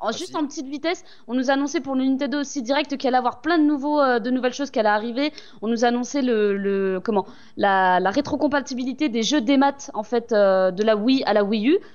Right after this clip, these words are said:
Speaker 1: Euh, donc on a notamment, euh, Mario, euh, Mario Galaxy deux qui arrive pour dix euros. Donc vous le téléchargez en fait sur votre Wii U. Euh, ça va être du démat malheureusement, mais c'est comme ça. Pour dix euros, ça vaut largement le coup. Et, euh, on nous annonce aussi, euh, euh, qu'il y a un service de V O D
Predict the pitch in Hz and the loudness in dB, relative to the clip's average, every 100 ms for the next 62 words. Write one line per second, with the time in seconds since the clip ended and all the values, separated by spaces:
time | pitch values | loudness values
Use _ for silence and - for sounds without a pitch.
0 | - - 190 190 190 202 208 220 214 214 | -16 -2 4 4 4 -2 -4 -2 0 0
1 | 220 226 254 254 202 185 185 208 277 285 | 0 2 4 4 4 4 4 2 0 0
2 | 302 302 302 247 226 220 208 208 214 226 | 0 0 2 2 0 0 -2 -2 -4 -4
3 | 269 285 285 285 277 277 254 262 262 247 | -2 -2 -4 -4 -6 -4 -2 -2 -2 -6
4 | 262 277 233 208 233 - 220 196 359 320 | -6 -2 -2 -2 -4 -6 -8 -2 0 2
5 | 285 254 285 - - 214 202 214 254 226 | 2 0 -4 -14 -8 -6 -6 -4 -2 -2
6 | 233 214 262 220 208 202 196 196 196 190 | -2 -2 -2 -4 -6 -6 -6 -6 -6 -4
7 | 277 - - - - 180 175 170 170 190 | -4 -6 -20 -12 -4 0 2 2 0 0
8 | 202 202 190 190 226 214 190 185 180 208 | 0 0 0 0 0 2 2 0 0 0
9 | 202 196 196 190 240 254 233 226 208 240 | 0 -2 -4 -2 0 -2 -2 -4 0 2
10 | 247 269 262 214 240 240 262 247 247 240 | 4 2 0 0 0 2 0 0 -2 -2
11 | 240 - 311 339 - - - 254 254 220 | -4 -2 -2 -2 -6 -10 -2 2 2 2
12 | 220 214 220 254 226 202 240 240 202 190 | -2 -2 -2 -4 -8 -10 -4 0 2 2
13 | 185 - - - 185 185 262 220 202 240 | -2 -6 -20 -6 -4 -2 0 -2 0 -2
14 | 233 254 226 202 185 208 208 | -2 -2 0 2 2 2 -4